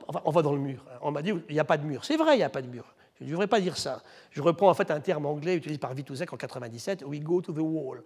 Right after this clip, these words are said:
Il n'y a pas de mur, il n'existe pas. En fait, ça va être, ça va être dilué dans un système de plus en plus appauvri qui va faire qu'on va de plus en plus souffrir. C'est comme ça que ça va se passer, si on ne change pas. Donc le paradoxe actuel, c'est que l'inégal accès à la consommation, c'est le cas aujourd'hui, on a vu vingt pour cent, quatre-vingts pour cent,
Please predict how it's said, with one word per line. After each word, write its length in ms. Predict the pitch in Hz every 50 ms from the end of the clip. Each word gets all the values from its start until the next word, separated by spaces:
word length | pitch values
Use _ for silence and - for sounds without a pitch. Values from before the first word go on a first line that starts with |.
| - - - - - -
Il 60 | _ _
n'y 60 | - 262
a 20 |
pas 140 | 262 - 320
de 60 | 320
mur, 180 | 349 381 359 277
il 20 |
n'existe 320 | 240 247 220 240 - -
pas. 240 | 277 277 - 240 - - - - - - - - _
En 100 | - -
fait, 140 | - 269 -
ça 100 | 196 180
va 60 | 175
être, 80 | 143 143 151 147 185
ça 180 | - - 220
va 60 | 208
être 100 | 220 185
dilué 400 | 170 185 269 269 262 269 294 294
dans 80 | 214 202
un 120 | 196 190
système 400 | 165 - 220 196 - 311 320 285
de 100 | 190 170
plus 260 | 170 - - 320 277 240
en 100 | 233 214
plus 200 | - - 220 180
appauvri 500 | 156 - 190 185 190 220 294 330 349 339 - - - - - _ _
qui 80 | - 202
va 100 | 180 165
faire 140 | - 285 -
qu'on 80 | 220
va 80 | 180 175
de 80 | 160
plus 180 | 147 - 208 185
en 60 | 175
plus 120 | - - 160
souffrir. 460 | - - 214 202 - 330 330 - -
C'est 100 | - -
comme 120 | - 202
ça 100 | - 339
que 60 | -
ça 80 | - 143
va 80 | 135 120
se 80 | -
passer, 280 | - 139 120 - 117 117 - - - -
si 440 | - - - - - 269 233 180 - - - _ _
on 80 | 175 156
ne 80 | 156
change 280 | 143 - 143 123 - -
pas. 120 | - - - _ _ _ - - - - - - _ _ 190
Donc 180 | 220 190 -
le 100 | 226 262
paradoxe 380 | 220 311 269 254 240 220 - -
actuel, 300 | 208 - - 330 370 302
c'est 160 | - 208 185
que 180 | - 208 185 170 - - - - - - - - - _
l'inégal 560 | - 226 277 359 370 349 330 269 254 262 233 220
accès 280 | 208 - - - 233
à 40 | 196
la 80 | 156 135
consommation, 560 | - 151 127 - 139 139 180 185 - 381 370
c'est 100 | - 160
le 60 | 139
cas 160 | - - 120
aujourd'hui, 340 | 131 131 160 214 233 339 392 392 -
on 80 | 143 139
a 60 | 131
vu 120 | 151 170
vingt 160 | 135 156 156
pour 180 | 127 - 156 -
cent, 100 | - 175
quatre-vingts 360 | 143 - 135 - 131 117 117
pour 180 | - - 151 -
cent, 240 | - - 359 392